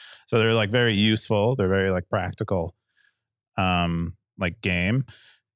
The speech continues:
Uh, and so he built, uh, Delphi market, which I think is the vari-, I think it describes the variety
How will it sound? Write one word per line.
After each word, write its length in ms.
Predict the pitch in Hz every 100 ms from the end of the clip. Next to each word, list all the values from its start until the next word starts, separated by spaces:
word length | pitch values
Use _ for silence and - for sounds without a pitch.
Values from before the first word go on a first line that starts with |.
| _ 131
Uh, 500 | 110 104 104 98 104
and 120 | 113
so 120 | 113
he 80 | 117
built, 420 | 92 120 135 - -
uh, 600 | - 120 110 107 107 104 101 - _ 113
Delphi 400 | 110 120 147 131
market, 600 | 107 92 80 85 92 107 -
which 140 | 113
I 80 | 107
think 160 | 139 143
is 80 |
the 100 | 110 98
vari-, 460 | 101 101 104 120
I 60 | 110
think 140 | 127
it 60 | 123
describes 380 | 110 - 113 107
the 60 |
variety 760 | 95 95 98 107 123 120 117 110